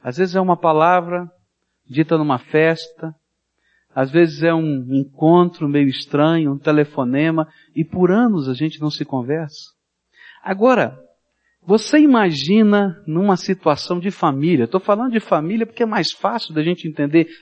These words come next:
laços de afeto e de amor, quando tem dinheiro envolvido, aí a encrenca fica maior, não fica? Fica horrível. Quando tem dores na alma que precisam ser trabalhadas ou restauradas,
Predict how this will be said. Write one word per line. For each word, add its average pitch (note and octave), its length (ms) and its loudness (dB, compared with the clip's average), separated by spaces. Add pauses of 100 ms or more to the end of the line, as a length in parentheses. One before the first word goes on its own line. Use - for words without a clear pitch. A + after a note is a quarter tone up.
laços D#3 480 -2
de C#3+ 100 -2
afeto F3 600 -2
e A#2 60 -4
de C3 80 -2
amor, C#3+ 420 4 (440)
quando G#3+ 300 2
tem G#3 380 0
dinheiro F#3 640 2
envolvido, C#3 640 0 (540)
aí D3 140 -2
a E3+ 40 4
encrenca E3+ 320 -2
fica D#3 240 -2
maior, C#3 300 4
não A#2 80 0
fica? C#3 260 -4 (840)
Fica D3+ 240 2
horrível. D3+ 500 0 (840)
Quando C#4+ 260 2
tem C4+ 720 0 (560)
dores G#3 680 2
na F#3 140 2
alma F#3 640 4
que E3+ 140 -6
precisam F3 440 -2
ser F3+ 300 -2
trabalhadas E3 800 0
ou D3+ 80 -2
restauradas, D3+ 1120 -2